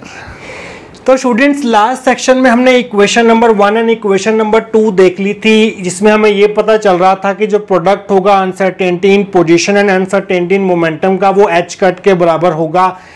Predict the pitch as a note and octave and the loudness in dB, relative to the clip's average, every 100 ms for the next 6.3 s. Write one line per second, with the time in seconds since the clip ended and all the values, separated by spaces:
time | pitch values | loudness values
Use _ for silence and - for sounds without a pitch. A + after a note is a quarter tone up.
0 | - - F3 F3+ F3 E3 - F3+ F3+ G3 | -16 -4 -2 0 -2 -4 -4 -4 -2 -4
1 | F#3 F#3+ F#3+ F3 F3+ E3 D#3+ E3+ F#3 E3 | 0 0 2 2 2 0 0 0 -2 -4
2 | F#3+ G3 G3 F#3 D#3+ D#3+ E3+ F#3 F3+ F#3 | -4 -2 0 0 0 -2 -2 -4 -4 -2
3 | G3 F#3+ F#3 E3+ F#3+ A3 G#3 F#3+ F3 E3 | -2 -2 -4 -2 0 2 4 4 4 2
4 | E3 F#3+ E3 D#3 E3+ E3+ - - - F3+ | 0 -2 0 0 0 -2 -8 -20 -12 0
5 | G#3+ G#3 F#3+ F#3 F3 E3+ G3+ F#3 E3 E3+ | 2 2 -2 0 0 0 -2 0 0 0
6 | F3+ G3 F#3+ | 2 0 0